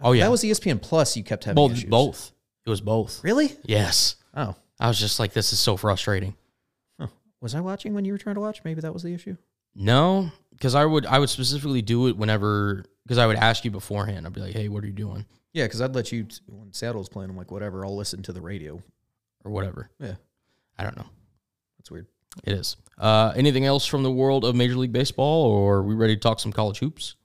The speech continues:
Speaker 2: Uh, yeah, I think that really about does it. So let's, let's kinda move it on over.
Speaker 1: I'm, I'm really, uh, genuinely, this is gonna be one of the most exciting Major League Baseball seasons in a long time for
Speaker 2: I'm
Speaker 1: me.
Speaker 2: so ready to see DeGrom pitch in the Rangers uniform.
Speaker 1: I'm ready to see a,
Speaker 2: Ugh.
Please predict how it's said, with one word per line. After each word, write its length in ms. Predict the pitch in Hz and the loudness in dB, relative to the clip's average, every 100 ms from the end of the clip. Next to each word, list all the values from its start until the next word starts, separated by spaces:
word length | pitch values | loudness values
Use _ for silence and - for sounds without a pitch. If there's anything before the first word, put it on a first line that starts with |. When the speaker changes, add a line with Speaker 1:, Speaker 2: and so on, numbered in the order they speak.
| - | -2
Speaker 2:
Uh, 600 | 175 202 214 220 220 208 - - - _ _ _ _ | 2 4 2 2 0 -2 -4 -16 -20 _ _ _ _
yeah, 100 | 170 | -12
I 200 | 175 _ | -12 _
think 140 | 160 | -14
that 100 | 156 | -10
really 160 | 151 147 | -8 -6
about 200 | 143 139 | -6 -6
does 140 | 139 | -8
it. 120 | 143 - | -10 -12
So 300 | - - 117 - - | -12 -10 -10 -12 -18
let's, 280 | - - - | -16 -18 -20
let's 140 | - | -18
kinda 180 | - 131 | -12 -8
move 160 | 131 123 | -6 -6
it 60 | |
on 160 | 127 127 | -6 -6
over. 240 | 139 123 - | -8 -10 -2
Speaker 1:
I'm, 200 | 113 127 120 | 0 2 2
I'm 240 | 117 107 | 2 4
really, 480 | 107 110 107 104 - - | 4 6 4 2 -2 -12
uh, 140 | 101 - 95 87 80 _ 120 | -12 -12 -14 -16 -20 _ -10
genuinely, 680 | 117 123 127 117 110 101 98 | -2 2 2 2 2 0 0
this 260 | 107 - | 0 0
is 160 | 107 92 | -2 -2
gonna 160 | 101 | -2
be 100 | 98 | -2
one 160 | 95 98 | -2 -2
of 60 | 95 | -2
the 60 | |
most 220 | 98 95 | -4 -4
exciting 480 | 98 - 104 95 95 | -6 -2 0 0 -2
Major 200 | 95 101 | -4 -4
League 140 | 101 110 | -8 -8
Baseball 420 | 101 - 90 92 | -8 -8 -8 -6
seasons 420 | - 104 - 98 | -6 -6 -8 -8
in 120 | 101 | -8
a 60 | 76 | -8
long 260 | 87 98 85 | -8 -10 -10
time 240 | - 71 | -12 -12
for 100 | - | -14
Speaker 2:
I'm 80 | - | -12
Speaker 1:
me. 60 | |
Speaker 2:
so 220 | 78 - - - | -10 -10 -12 -16
ready 200 | - _ | -18 _
to 80 | - | -16
see 140 | - - | -16 -16
DeGrom 400 | - - - - | -20 -20 -20 -20
pitch 280 | - _ - | -20 _ -20
in 40 | - | -20
the 40 | _ | _
Rangers 360 | _ _ - - | _ _ -20 -20
uniform. 360 | _ _ _ _ _ _ _ - _ _ _ | _ _ _ _ _ _ _ -18 _ _ _
Speaker 1:
I'm 120 | 131 | -6
ready 220 | 151 110 104 | -4 -2 -2
to 100 | 107 | -4
see 600 | - 104 98 98 98 110 | -4 -2 0 0 0 -2
a, 60 | |
Speaker 2:
Ugh. 160 | 127 - | -4 -8